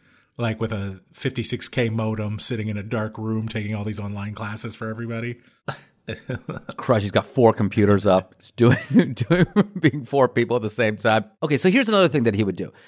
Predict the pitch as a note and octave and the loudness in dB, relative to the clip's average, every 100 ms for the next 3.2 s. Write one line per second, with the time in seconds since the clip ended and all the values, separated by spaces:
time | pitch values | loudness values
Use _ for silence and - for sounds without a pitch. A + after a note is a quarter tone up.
0 | - - _ - D#3 G#3 B3+ B3 - - | -20 -20 _ -2 2 0 0 -2 -4 -2
1 | C#3+ - F3 E3+ C#3+ A2+ C#3+ - - F#3+ | -2 -2 0 2 2 0 -4 -6 0 0
2 | G3 G3 D#3 C3+ C3+ D3+ D#3 - F2+ F#2+ | 2 0 0 0 2 2 0 -2 -6 -6
3 | G#2+ | -8